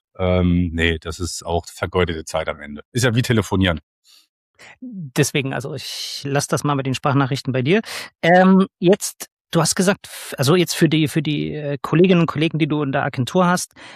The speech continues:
Speaker 2: ist der Zielkunde fünfunddreißig Jahre alt, Familiengründung könnte sein, Kind eventuell da, Job
Speaker 1: Mhm.
Speaker 2: beginnen. Wie kamt ihr auf diese, also konkret diese Zielgruppe?
Speaker 1: Ähm, ja, f-, weil ich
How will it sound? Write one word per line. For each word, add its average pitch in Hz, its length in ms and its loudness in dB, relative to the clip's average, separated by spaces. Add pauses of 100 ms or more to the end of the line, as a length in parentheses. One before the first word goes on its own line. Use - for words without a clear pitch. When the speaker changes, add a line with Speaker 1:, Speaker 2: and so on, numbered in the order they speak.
(180)
Speaker 2:
ist - 240 -2
der 135 120 2
Zielkunde 202 840 4
fünfunddreißig 160 600 0
Jahre 165 440 0
alt, 160 440 2
Familiengründung 185 1500 4
könnte 180 280 2
sein, 170 460 0
Kind 190 320 0 (560)
eventuell 156 520 4
da, 175 300 2 (100)
Job - 220 -2
Speaker 1:
Mhm. 151 160 2
Speaker 2:
beginnen. 180 440 2 (640)
Wie 131 100 -4
kamt 180 420 0
ihr 175 120 -2
auf - 160 -10
diese, 143 440 -4
also 143 180 0
konkret 139 420 0
diese 135 260 -4
Zielgruppe? - 600 -10 (100)
Speaker 1:
Ähm, 107 420 2 (360)
ja, 98 520 -2
f-, - 800 -14
weil 95 360 2
ich - 680 0